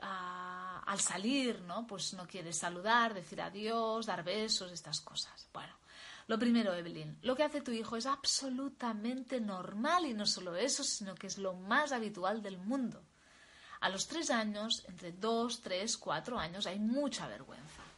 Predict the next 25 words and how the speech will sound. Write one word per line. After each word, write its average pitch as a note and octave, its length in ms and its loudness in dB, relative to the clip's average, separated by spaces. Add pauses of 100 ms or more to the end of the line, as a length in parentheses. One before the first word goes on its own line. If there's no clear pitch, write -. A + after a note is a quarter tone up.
Mucha, C4+ 300 -4
mucha, C#4 320 -4
mucha. E4 360 -8 (1000)
Porque F3 240 0
les D#3+ 160 0
cuesta, A3+ 640 0
porque E3 400 -4
son F3 240 -4
pequeños, D#4+ 960 0
porque G3 560 -2
ya A3+ 440 4
es A#3 120 0
una C4 140 2
etapa A#3+ 340 0
en G#3+ 100 0
que G#3+ 120 -2
se G#3+ 200 0
dan A3+ 240 4
mucha C#4+ 460 0
cuenta, G#3 640 0
tienen G3 320 -4
mucha D4 640 0
conciencia F3+ 460 -6
del F3 140 -6
entorno E4 540 0